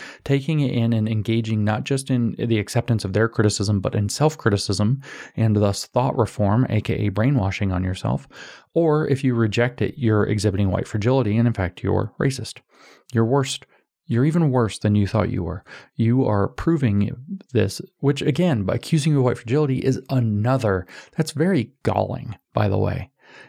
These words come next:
and to put somebody in what's, what's known as a Kafka trap, uh, a place where you, it, refusing to admit guilt proves guilt. By putting you into this situation,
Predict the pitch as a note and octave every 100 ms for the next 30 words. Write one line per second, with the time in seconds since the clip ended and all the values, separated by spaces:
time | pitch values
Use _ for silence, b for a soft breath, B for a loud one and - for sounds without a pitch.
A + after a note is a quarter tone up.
0 | - G#2+ G#2 F#3 F3+ D#3 B2 G2+ G#2 G#2+
1 | - - A#2+ - A#2+ A2 G#2+ G#2 G2+ G#2+
2 | - C3+ C3+ G#2+ - F#2 E2+ - - -
3 | G#2 G2+ - A2+ - - C3 B2+ A2+ G2+
4 | A2 - _ C3 - _ _ A#2+ - F3
5 | F#3 D#3+ C3+ A2+ G#2+ A2 A2 G2 - C3
6 | B2 G#2+ - G2 F#2+ - B B B B
7 | B _ _ G2+ G2 - - F3+ E3+ C3
8 | A2 A2 G#2+ G2 - A2 - A#2+ C3+ G2+
9 | G2